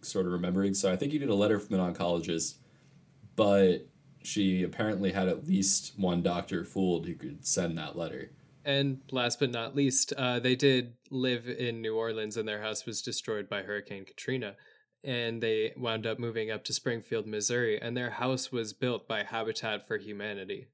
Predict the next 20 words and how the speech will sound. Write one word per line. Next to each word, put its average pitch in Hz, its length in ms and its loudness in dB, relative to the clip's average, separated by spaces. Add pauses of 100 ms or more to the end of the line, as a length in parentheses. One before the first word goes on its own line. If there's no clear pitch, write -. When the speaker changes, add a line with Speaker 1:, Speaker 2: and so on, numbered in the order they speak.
(160)
Speaker 2:
They 123 100 0
didn't 117 260 -2
pay 110 180 -2
a 104 60 -2
dime 107 360 -4
to 110 100 -6
move 110 240 -4
into 117 320 -4
it. 101 320 -6
It 127 140 -6
was 113 180 -6
built, 107 400 -4 (680)
hand-built 131 680 0 (180)
by 107 340 0
volunteers 104 800 -2
from 110 320 -6
their 104 180 -2
neighborhood 104 640 -8 (300)
for 110 380 0
this 107 480 2